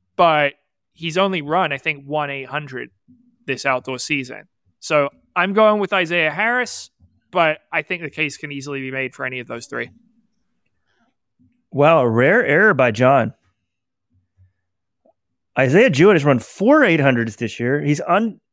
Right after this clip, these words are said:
Speaker 2: well, not undefeated. He's run three of them. Pepsi relays, Mount Sac relays, Drake relays.
Speaker 1: Damn it, well, n-, when I said that, I knew it, I knew it wasn't a hundred percent sure,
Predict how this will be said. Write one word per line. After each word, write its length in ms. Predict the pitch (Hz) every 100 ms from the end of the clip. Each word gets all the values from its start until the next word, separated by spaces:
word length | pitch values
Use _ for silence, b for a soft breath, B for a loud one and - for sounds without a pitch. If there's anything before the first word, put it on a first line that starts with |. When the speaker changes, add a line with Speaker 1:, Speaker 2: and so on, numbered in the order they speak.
| _
Speaker 2:
well, 160 | 139
not 200 | 135 156
undefeated. 480 | 139 127 - 110 123
He's 140 | 127 127
run 240 | 165 208
three 300 | 165 - 208
of 80 | 151
them. 260 | 113 139 165 _ _ _ _
Pepsi 320 | 143 156 - 196
relays, 460 | 175 180 185 180
Mount 220 | 170 143 -
Sac 280 | 160 160
relays, 540 | 170 165 165 170 165 _ _ _ _ _ _ _ _ _ _ _ _ _ _ _ _ _ _ _ _ _ -
Drake 300 | 139 160 165
relays. 480 | 123 120 135 160 - _ _ _ _ _ _ _ _ _ _ _ _ _ _ 349 277 _ _ _ _ _ _ _ _ _ _ _ _ _
Speaker 1:
Damn 140 | - 208
it, 40 |
well, 280 | 196 202 202
n-, 140 | 190
when 120 | 175 190
I 100 | 180
said 280 | - 233
that, 180 | 247 262
I 80 | 185
knew 240 | 170 185
it, 100 | 214 226 _ -
I 140 | 175
knew 220 | 175 202
it 100 | 214
wasn't 220 | 202 190
a 40 | 175
hundred 320 | 160 185 196
percent 340 | 196 - 208
sure, 440 | - 208 214 233